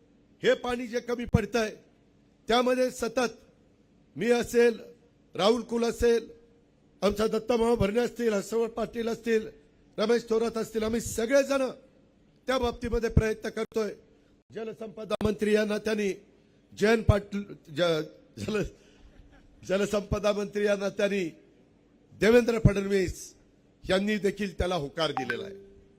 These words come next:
ती बैठक एकनाथराव शिंदे साहेबांच्या वर्षा बंगल्यावर विजयराव शिवतारे, अजित पवार, देवेंद्रजी अशी झाली. आता देवेंद्रजी त्याच्यात काय काढलं?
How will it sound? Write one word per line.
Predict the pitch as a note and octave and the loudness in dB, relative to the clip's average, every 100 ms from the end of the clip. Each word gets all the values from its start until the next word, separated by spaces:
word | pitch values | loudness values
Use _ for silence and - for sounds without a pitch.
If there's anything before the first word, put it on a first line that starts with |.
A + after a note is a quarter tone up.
| _ _ - | _ _ -6
ती | |
बैठक | F3 D#3 D3+ A#3+ B3+ - | -2 -2 -2 -6 -6 -6
एकनाथराव | C#3+ D3+ D3+ D3+ D3+ | -10 -6 -6 -4 -8
शिंदे | D3+ C#3 C#3+ D#3+ | -8 -10 -10 -8
साहेबांच्या | D3 C#3+ C#3+ D3 - F#3+ | -8 -8 -8 -8 -6 -6
वर्षा | F3 A#2+ B2+ D#3 | -4 -6 -6 -8
बंगल्यावर | C#3+ B2+ C3 C3 E3 G#3+ - - _ _ _ _ _ | -6 -8 -4 -2 -2 -4 -10 -20 _ _ _ _ _
विजयराव | G#2+ A#2 D#3 D#3 - | -10 -2 0 0 -2
शिवतारे, | D3+ C#3 D#3 | -8 -6 -4
अजित | F3 D3 A#2+ D#3+ | -2 -4 -6 -8
पवार, | - C#3+ D#3 | -6 -2 -2
देवेंद्रजी | E3+ C3+ C#3 C#3+ D3 F3+ | -2 -4 -4 -4 -8 -6
अशी | C#3 - | -8 -8
झाली. | B2+ A2 G#2+ F2 _ _ _ _ - - _ _ _ - | -8 -8 -8 -12 _ _ _ _ -10 -10 _ _ _ -10
आता | C#3 F3 | -2 0
देवेंद्रजी | E3+ F#3 F#3+ F#3+ F#3+ | 0 -2 -4 -6 -4
त्याच्यात | G3 F3+ G3 F#3 | -4 -2 -4 -2
काय | F#3+ G3+ | -4 -2
काढलं? | G3 F#3 G#3+ | -4 -4 -6